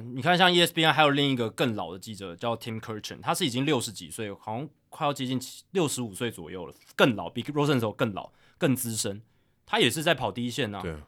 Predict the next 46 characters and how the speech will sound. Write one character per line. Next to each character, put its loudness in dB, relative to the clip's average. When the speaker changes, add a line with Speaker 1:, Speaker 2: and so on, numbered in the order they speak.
Speaker 1:
然 4
后 8
他 6
常 4
常 4
就 0
是 2
说 4
他 4
半 4
夜 4
只 -8
睡 0
两 0
三 -4
个 -2
小 -8
时， -14
就 -8
是 -2
因 -2
为 0
他 0
们 0
要 4
从 -6
机 -4
场 -2
赶 -8
回 -10
家， -4
什 -8
么 -10
要 -8
开 -4
车 -4
从 -6
机 -8
场 -6
再 -6
开 -6
回 -6
家 -6
什 -12
么 -20
的， -20